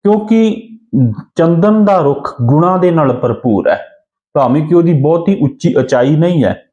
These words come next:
ਪਰ ਆਪਣੀ ਸੁਗੰਧੀ ਦੇ ਨਾਲ ਉਹਦੇ ਅੰਦਰ ਇਹੋ ਜਿਹਾ ਗੁਣ ਹੈ ਕਿ ਹੋਰਾਂ ਦਰਖਤਾਂ ਦੇ ਵਿੱਚ ਉਹ ਸੁਗੰਧੀ ਭਰ ਦਿੰਦਾ ਹੈ। ਇਸੇ ਕਾਰਨ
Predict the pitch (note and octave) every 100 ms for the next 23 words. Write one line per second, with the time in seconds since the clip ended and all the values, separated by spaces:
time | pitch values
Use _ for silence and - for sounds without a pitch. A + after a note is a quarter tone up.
0 | _ _ _ - D#3 E3 E3 G3 G3+ G3+
1 | E3+ E3+ G3+ G#3+ A#3+ G#3+ E3+ A2+ G2+ G2+
2 | - _ _ _ _ _ - G#3 A3+ G#3
3 | F#3+ F3+ G#3+ F#3+ D#3+ G3+ F#3 G3 E3 C#3
4 | E3+ F#3+ F#3+ F#3+ G3+ C#3 D#3+ G3+ A3+ F3
5 | B2 _ _ _ _ _ - B2+ D3 D3+
6 | E3 - F#3 F3+ F3+ E3 C#3+ D3 D3+ B2+
7 | G#2+ - _ _ _ - E3+ - D#3 F#3
8 | F#3+ G#3 G3 A#2+ G#2 G2+ G2+ A2+ A2+ -
9 | - - _ _ _ _ _ _ _ _
10 | F#3 F3 A3+ A3 E3 D3 C3